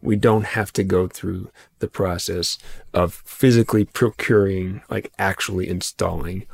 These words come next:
hard things. And so that, that was a really huge sea change, the broad adoption of hardware virtualization on site, in the data center, and then eventually also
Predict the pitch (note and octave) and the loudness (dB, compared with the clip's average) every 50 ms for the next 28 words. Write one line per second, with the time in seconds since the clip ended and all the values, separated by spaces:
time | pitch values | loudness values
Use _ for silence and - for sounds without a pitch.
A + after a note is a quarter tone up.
0 | - - - - - F#2 F2 E2+ - _ - - - - - - - - - A2+ | -20 -14 -4 -2 0 0 0 -4 -8 _ -12 -12 -12 -12 -16 -18 -12 -6 -4 -4
1 | G#2+ - C#3 D#3 D#3+ D#3+ - _ _ - F#3+ F#3+ F3+ D#3 D3+ B2+ B2+ - - C3+ | -4 0 2 2 2 2 0 _ _ 0 2 4 4 4 4 2 0 -2 -6 -6
2 | C3+ D3 D#3 D#3+ D#3+ D3+ C3 A2 G#2 - - - G#2 F#2+ G2 G2 - - - - | -4 -2 2 4 4 6 6 4 2 0 0 0 2 2 0 -2 -4 -6 -8 -10
3 | _ - - - - _ _ - - - G#2+ F2+ D#2+ - - - E2 E2 - - | _ -20 -20 -20 -20 _ _ -6 -2 0 0 0 0 -4 -6 -6 -8 -8 -8 -8
4 | - - - - _ _ _ _ _ - G#2 F#2+ - A2+ G#2+ G#2 G#2 G2+ G2+ G2+ | -8 -8 -10 -12 _ _ _ _ _ 0 0 0 2 4 6 6 6 6 4 2
5 | - F#2+ F#2+ - G#2 G2 F#2+ F#2+ - - G#2+ G2+ G2+ G2+ G#2 - A#2 G2+ G2 G2+ | 2 -2 -2 -2 -2 -4 -4 -4 -6 -6 -6 -4 -4 -4 -4 -2 -2 -2 -2 -2
6 | F#2 F#2 F#2 B2 A2 G#2 - G#2+ G2+ F#2+ F#2 F#2+ F#2 F#2+ - - F2+ F#2+ - - | -4 -4 -2 0 0 0 0 0 0 0 2 2 0 0 0 -2 -4 -6 -8 -10
7 | - _ - C#3+ D3 C#3+ C#3+ C#3 - - - C#3 B2+ B2 A#2+ B2 - - - _ | -10 _ 2 4 6 6 4 2 0 0 2 4 6 6 4 4 0 -6 -16 _
8 | - - - - - - _ _ _ _ _ - E3 D#3+ D3+ C#3 C3 C3 B2 A#2 | -20 -20 -20 -20 -20 -20 _ _ _ _ _ 2 4 4 4 4 4 4 4 6
9 | A#2 A2+ A2 - B2+ A2+ G#2+ G#2 G#2 G#2 A2 - - B2+ A2 G#2+ G#2+ G#2+ G#2 G2+ | 6 4 2 2 2 4 4 4 4 2 0 0 0 2 4 4 6 4 4 4
10 | G#2+ G#2+ G2 - - G#2+ G#2 F#2+ F#2 F#2 F2 - - G2 F#2 | 4 2 2 0 0 0 2 2 2 0 -2 -2 -4 -6 -6